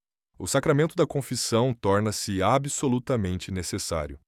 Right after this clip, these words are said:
Em contraste com isso, o evangelho da água e do Espírito diz que antes da fundação do mundo, em Jesus Cristo, ele já havia lavado o pecado da mulher,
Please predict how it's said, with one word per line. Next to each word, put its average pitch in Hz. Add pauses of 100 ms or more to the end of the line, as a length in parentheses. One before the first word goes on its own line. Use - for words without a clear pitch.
(760)
Em 107
contraste 135
com 104
isso, 110
o 95
evangelho 104
da 117
água 104
e -
do 92
Espírito 101 (420)
diz 101
que 110
antes 139
da 120
fundação 120
do 123
mundo, 120 (240)
em 92
Jesus 95
Cristo, 131 (400)
ele 101
já 123
havia 127
lavado 123
o 120
pecado 120
da 131
mulher, 101